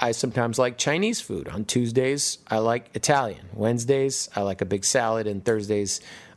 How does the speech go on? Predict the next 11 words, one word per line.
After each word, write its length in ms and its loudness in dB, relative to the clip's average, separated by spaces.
uh, 440 0
I 120 0
like 200 0
a 60 -6
steak, 480 -4
you 100 4
know, 220 0
meaning 520 2
to 140 2
me, 160 2
variety 880 0